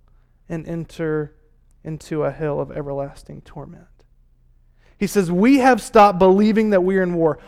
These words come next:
No urgency, no watching, no vigilance, no strategic planning, just easy peace and prosperity."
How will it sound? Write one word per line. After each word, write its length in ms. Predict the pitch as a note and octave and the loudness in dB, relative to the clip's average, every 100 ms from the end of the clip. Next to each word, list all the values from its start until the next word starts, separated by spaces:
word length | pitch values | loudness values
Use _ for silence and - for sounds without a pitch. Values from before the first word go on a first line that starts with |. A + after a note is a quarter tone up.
| - | -10
No 340 | D#3+ D#3+ A3+ B3+ | -2 4 4 6
urgency, 680 | A3+ G3 A3+ A3 - A#3 G#3 | 4 4 -2 -6 -2 0 4
no 200 | F3 E3 | 4 4
watching, 680 | D#3+ G3 A3+ - A#3 A3+ G3 | 6 4 4 0 0 2 4
no 160 | E3+ | 4
vigilance, 760 | E3 D#3+ A3+ G3 A#3+ A#3 A3+ - - - | 4 4 4 4 2 2 0 -6 -20 -2
no 320 | F3+ G3 C4 | 4 6 6
strategic 760 | C4 - C4 - A#3+ F#3+ F#3+ - | 2 0 -2 0 0 2 -2 -2
planning, 680 | G#3 A3 A#3+ B3 A#3+ A3 - - | -2 0 2 2 0 -4 -10 -2
just 260 | F3 - | -2 -2
easy 500 | F3 A3 A#3 G#3 A#3+ | -4 -2 0 0 -2
peace 640 | G#3+ - - G3+ G3+ - - | -4 -8 -6 -4 -4 -10 -12
and 300 | F3+ F3 F3 - _ - | -8 -6 -8 -12 _ -8
prosperity." 880 | F3+ D#3 - - D3+ C#3 C3+ C3+ | -4 -4 -6 -12 -12 -12 -16 -18